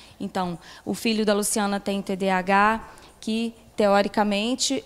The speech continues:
o filho da Marcela não tem. O filho da Marcela tem apraxia, e isso gera impactos em esferas diferentes da vida. Mas isso pode influenciar, por exemplo, no que esses indivíduos eles serão,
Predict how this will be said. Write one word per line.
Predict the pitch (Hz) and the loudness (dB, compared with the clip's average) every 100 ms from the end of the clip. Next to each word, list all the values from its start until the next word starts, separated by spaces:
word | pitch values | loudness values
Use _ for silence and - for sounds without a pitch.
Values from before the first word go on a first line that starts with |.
| - | -8
o | 214 | -6
filho | 240 226 | -4 -2
da | 214 | -2
Marcela | 208 196 - 208 208 | -2 -2 -2 0 0
não | 220 | -2
tem. | 226 190 170 170 | -2 -2 -4 -6
O | |
filho | - 170 | -8 -8
da | 175 | -4
Marcela | 180 175 - 208 208 | -2 -2 0 0 0
tem | 214 | -4
apraxia, | 214 202 - - 240 240 254 247 - - | -4 -6 -6 -4 -2 0 0 0 -8 -6
e | 233 | -2
isso | 277 - | 0 0
gera | 247 240 247 | 2 4 4
impactos | 285 - 262 294 - 285 - - - - | 2 2 0 0 -4 -4 -4 -6 -20 -8
em | 262 269 | 0 2
esferas | 254 - 247 262 | 2 4 4 2
diferentes | 240 269 311 294 311 311 285 | -2 0 2 4 2 0 2
da | 330 | 2
vida. | 240 170 156 - - - - - - | 2 -4 -6 -8 -18 -20 -20 -14 2
Mas | 233 320 339 262 | 4 6 4 2
isso | - 339 | 2 0
pode | - 240 233 247 | 2 2 4 0
influenciar, | 240 233 214 202 - 190 233 262 | 0 0 0 0 0 2 2 0
por | 220 | -2
exemplo, | 196 190 254 311 247 180 - - - - | -2 2 2 2 0 -6 -8 -20 -16 0
no | 254 285 | 0 0
que | - 359 | 0 2
esses | 330 349 349 254 | 2 2 0 0
indivíduos | 247 220 196 240 285 254 | 0 -2 -2 -2 0 0
eles | 240 240 233 | 0 0 0
serão, | - 254 240 240 240 240 | 0 2 4 4 4 0